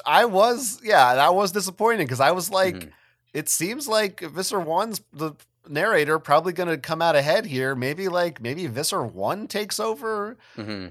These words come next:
Speaker 1: I, I, or maybe, or at least for a few books, maybe Visser Three is doing something. I, yeah, I, something could happen potentially, but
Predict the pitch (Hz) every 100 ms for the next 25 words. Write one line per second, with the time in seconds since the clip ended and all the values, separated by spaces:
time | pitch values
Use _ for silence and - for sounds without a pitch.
0 | - 143 160 92 147 131 147 170 143 123
1 | 120 139 196 196 - 156 120 - 151 131
2 | - 104 196 220 - - 190 185 190 180
3 | 185 175 185 190 165 139 156 170 - 170
4 | 165 170 160 147 160 156 139 127 147 131
5 | - 226 180 135 131 120 127 127 120 127
6 | 123 120 139 123 107 -